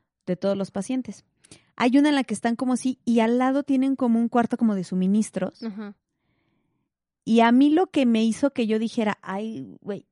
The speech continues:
Speaker 1: es que durante el video se ve cómo se arrojaran uno de los suministros y una de las enfermeras que está ahí grita, pero neta el grito es
Speaker 2: De,
Speaker 1: de,
Speaker 2: "No mames".
Speaker 1: "No mames". O sea, bueno, no dice, "No mames", grita.
Speaker 2: Ah.
Speaker 1: Pero, este,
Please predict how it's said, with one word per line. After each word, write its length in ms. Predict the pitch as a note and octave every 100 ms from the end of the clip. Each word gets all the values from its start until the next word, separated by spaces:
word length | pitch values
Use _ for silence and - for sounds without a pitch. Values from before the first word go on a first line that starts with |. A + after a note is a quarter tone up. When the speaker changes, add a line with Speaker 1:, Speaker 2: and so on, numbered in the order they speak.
| -
Speaker 1:
es 260 | A3 G#3
que 280 | - A#3+ B3 _ _
durante 480 | F#3+ G3+ A3+ A3 G#3+
el 100 | G#3+
video 340 | A3 A3+ A3+ B3+
se 180 | B3
ve 120 | A3 G#3+
cómo 520 | B3 A#3 A#3+ B3+ - _ _ _ _ -
se 200 | - G3+
arrojaran 640 | G3 G#3 - A3 B3+ E4
uno 180 | D4 D4
de 80 | C#4+
los 140 | A3+
suministros 680 | G3 F#3+ F#3+ - A3 D4+ _ _ _ _
y 120 | - A#3+
una 180 | D#4
de 60 | F#4
las 200 | C#4+ G3+
enfermeras 580 | F#3+ F#3 F#3+ G3 A3 B3+
que 100 | G#3
está 200 | E3+ F#3
ahí 260 | F#3 G#3+ - _
grita, 420 | - A3+ B3+ F3+ D#3+
pero 220 | F#3 F#3
neta 320 | G3 G#3+ B3+
el 100 | B3
grito 280 | A3 A3 A#3
es 80 | A3+
Speaker 2:
De, 60 |
Speaker 1:
de, 180 | A3 A3+
Speaker 2:
"No 80 | D4+
mames". 320 | F4+ F#4+ G#3
Speaker 1:
"No 120 | G#3+ G#3+
mames". 400 | A#3+ A#3 F3+ -
O 100 | E3
sea, 120 | E3+
bueno, 220 | F3+ E3
no 80 | E3
dice, 160 | E3
"No 60 | F#3+
mames", 300 | A#3+ G#3+ A3 _ _
grita. 500 | E3+ F3+ E3+ - A3
Speaker 2:
Ah. 220 | B3 C#4+ F#4 G#4 A4 G#4+ G4+ F4+ D4 _ _
Speaker 1:
Pero, 300 | G#3 G#3 G#3 -
este, 460 | G#3+ G3 G3+ -